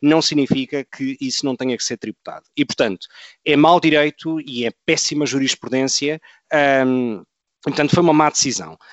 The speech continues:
Ahm, depois há uma série de outros temas que, ou de outros aspectos da decisão instrutória que, que eu acho que têm que ser, eh, discutidos, eh, eh, eh, do ponto de vista jurídico, porque merecem um caráter,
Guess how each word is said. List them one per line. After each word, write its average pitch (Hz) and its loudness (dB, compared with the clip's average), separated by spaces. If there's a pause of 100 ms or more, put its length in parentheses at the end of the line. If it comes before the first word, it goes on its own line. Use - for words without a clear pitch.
(320)
Ahm, 156 2 (640)
depois 240 0
há 214 6
uma 208 4
série 180 2
de 160 -6
outros - -6
temas 170 -4
que, - -16
ou 127 -8
de 131 -2
outros - -2
aspectos - -4
da 127 -8
decisão 135 -4
instrutória 143 -2
que, - -14 (160)
que - -6
eu 147 2
acho 147 0
que - -20
têm 151 0
que - -6
ser, 139 -2
eh, 135 -8
discutidos, - -6 (360)
eh, 143 -2
eh, 135 0
eh, 131 -2
do 131 -6
ponto 156 2
de - -16
vista 131 2
jurídico, 135 2
porque - -6
merecem 139 2
um 139 -2
caráter, 131 0